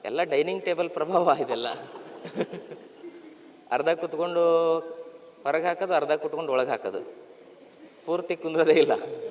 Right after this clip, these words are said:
ಒಂದೇ ಸರಿ ಹೆಣಕ್ಕೆ ಗೂಟಕ್ಕೆ ಬಡ್ದಾಗೆ ಪೂರ್ತಿ ಕುಂದ್ರಿಸೋದು.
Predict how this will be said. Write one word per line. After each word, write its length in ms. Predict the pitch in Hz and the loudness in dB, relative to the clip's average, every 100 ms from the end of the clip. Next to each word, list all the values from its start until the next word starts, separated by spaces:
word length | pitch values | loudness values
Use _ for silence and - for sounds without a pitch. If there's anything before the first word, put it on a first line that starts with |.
| - - - - - - - - - - - - - - | -12 -14 -16 -14 -14 -14 -16 -20 -20 -20 -20 -20 -16 -10
ಒಂದೇ 260 | 127 156 | -2 -2
ಸರಿ 280 | 160 160 160 | 0 -2 -2
ಹೆಣಕ್ಕೆ 460 | 135 143 - 156 127 - - - | -2 -4 -2 -4 -4 -8 -16 -8
ಗೂಟಕ್ಕೆ 300 | 120 143 175 | -4 -4 -4
ಬಡ್ದಾಗೆ 320 | 160 165 170 | -2 0 -2
ಪೂರ್ತಿ 300 | 175 160 151 | -2 -4 -6
ಕುಂದ್ರಿಸೋದು. 800 | 151 139 127 - 104 - 143 - | -6 -6 -6 -6 -8 -10 -18 -20